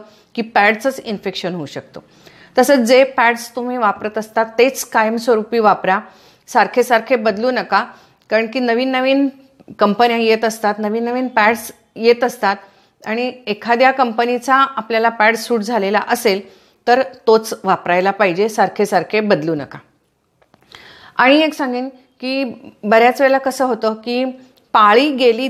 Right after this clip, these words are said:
तरीसुद्धा महिला पॅड वापरत असतात, कारण की विशिष्ट वयानंतर, मेनोपॉजनंतर युरिन लिकेज व्हायला लागतं, म्हणजे बाथरूमला थेंब थेंब व्हायला लागतं किंवा बाथरूम आली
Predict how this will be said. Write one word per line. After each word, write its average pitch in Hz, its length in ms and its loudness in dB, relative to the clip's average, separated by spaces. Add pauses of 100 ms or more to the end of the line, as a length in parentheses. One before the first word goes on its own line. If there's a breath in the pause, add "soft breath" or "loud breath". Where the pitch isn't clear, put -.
(140)
तरीसुद्धा 254 540 -2
महिला 220 340 0
पॅड 214 240 -2
वापरत 214 380 0
असतात, 214 280 0 (120)
कारण 226 220 2
की 262 220 -4 (920 soft breath)
विशिष्ट 285 540 2
वयानंतर, 220 800 2
मेनोपॉजनंतर 208 1080 0 (500 loud breath)
युरिन 247 460 2
लिकेज 233 540 2
व्हायला 175 280 0
लागतं, 139 320 -10 (280)
म्हणजे 208 240 0
बाथरूमला 226 560 0 (100)
थेंब 208 240 -6
थेंब 226 160 -6
व्हायला 208 200 2
लागतं 196 260 -4
किंवा 220 200 0
बाथरूम 214 440 0
आली 220 200 2